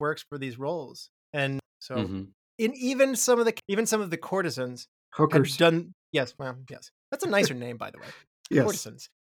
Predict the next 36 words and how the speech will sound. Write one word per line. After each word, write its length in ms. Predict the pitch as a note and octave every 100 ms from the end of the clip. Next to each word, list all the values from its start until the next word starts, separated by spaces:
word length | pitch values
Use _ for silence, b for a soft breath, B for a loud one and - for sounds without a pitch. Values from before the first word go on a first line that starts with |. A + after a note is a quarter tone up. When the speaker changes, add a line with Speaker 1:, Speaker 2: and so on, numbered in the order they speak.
| -
Speaker 1:
Uh, 80 | E3+ A3+
even 180 | A#3
some 100 | A3+
of 60 | A3
the 80 | F#3+
courtesans 720 | - A3 A3 C#3 C3 B2+ - -
had 120 | D3+
been 300 | D3+ C#3+ C#3
their, 220 | B2+ D3+
their 160 | D#3 D#3
roles 300 | C#3+ C3+ A#2+
in 80 | C3
the 40 |
plays. 360 | A#2 D3+ A#2+ G#2+
So 260 | - B2+ B2 _ _ -
two 460 | A3+ A3 G#3 G3 F3
of 300 | D#3 C#3 C#3
the 280 | D3 C#3+ D3+
additional 520 | C#3+ C3+ C#3+ D#3 C#3
ones, 180 | C3+ C3 _ _ -
Panacea 580 | D3 C#3 - C#3+ C#3 B2+
and 280 | B2+ B2 - _ -
Vibrata. 760 | C3+ C3 C3+ - C3+ C#3+ G3 G3+ _ -
Speaker 2:
Yeah, 220 | G#2+ E2+ D#2
Vibrata. 400 | F#2 F2 E2 G#2+ -
Speaker 3:
Vibrata, 520 | C#3+ C#3 C3+ C3+ B2+ -
yes. 300 | C3+ A#2+ C3+
Speaker 1:
Yeah. 100 | A#2 _ _ _ _ _
So 240 | E3 D#3 C#3+
those 400 | C#3 F3 F#3 - -
Speaker 3:
It's 220 | C#3+ C#3+
what 220 | C#3 C#3
you 100 | C3
think 240 | C3 B2
it 60 | B2
is. 260 | B2 B2